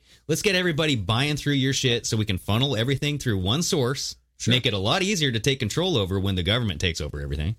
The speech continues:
Speaker 2: It's,
Speaker 1: right?
Speaker 2: it's all, it's possible.
Speaker 1: I'm just saying, like, where, where did he get the funding? I wanna know that. How did you get so fucking rich, dude? I don't know.
Speaker 2: I, I mean, you could ar-, make that argument with anybody.
Speaker 1: We should.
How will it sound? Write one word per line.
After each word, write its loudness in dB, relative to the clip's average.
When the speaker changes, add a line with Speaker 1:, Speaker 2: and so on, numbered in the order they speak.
Speaker 2:
It's, -6
Speaker 1:
right? 0
Speaker 2:
it's -2
all, -2
it's -4
possible. 0
Speaker 1:
I'm 2
just 2
saying, 2
like, 0
where, 2
where 2
did 2
he 2
get 2
the -6
funding? 0
I 2
wanna 4
know 2
that. 0
How 2
did 0
you 2
get 0
so 2
fucking 0
rich, -4
dude? 0
I 4
don't 2
know. 2
Speaker 2:
I, -6
I -2
mean, 0
you 2
could 2
ar-, -2
make 2
that 0
argument 0
with -4
anybody. -2
Speaker 1:
We 4
should. 0